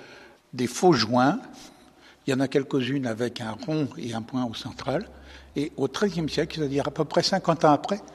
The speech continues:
toute l'église a été repeinte. Est-ce qu'il y avait eu des fissures ? Est-ce qu'il y avait eu quelque chose ? On ne sait pas, mais on sait que toute l'église, et en particulier toute la nef, était couverte de ces motifs géométriques, avec au milieu, pour le treizième siècle,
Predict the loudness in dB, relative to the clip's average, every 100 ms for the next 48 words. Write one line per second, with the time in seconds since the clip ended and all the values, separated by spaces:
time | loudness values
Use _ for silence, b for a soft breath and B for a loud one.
0 | B B B -6 -2 -2 0 0 0 0
1 | 0 0 -4 -10 -10 -20 -20 b b b
2 | b b _ -2 0 0 4 4 4 2
3 | -2 -6 -12 B B B B -6 -6 -4
4 | -4 -4 -2 -2 -2 -4 -4 -2 -2 -4
5 | -8 -6 -4 -2 -2 -4 -2 0 2 2
6 | 2 0 -4 -4 -6 -6 -4 -4 -4 -6
7 | -8 -8 -8 -2 -2 -2 -14 -4 -4 -4
8 | 2 2 2 -2 -4 -14 B B B B
9 | B B -6 0 -2 -2 -4 0 0 0
10 | -2 -2 -2 0 -2 -2 -4 -4 -2 -4
11 | -4 -16 -4 4 4 4 -2 -6 -14 -18
12 | _ b b b b b b -2 -2 0
13 | 0 0 0 -2 -2 -6 -4 -4 -2 -4
14 | 2 0 0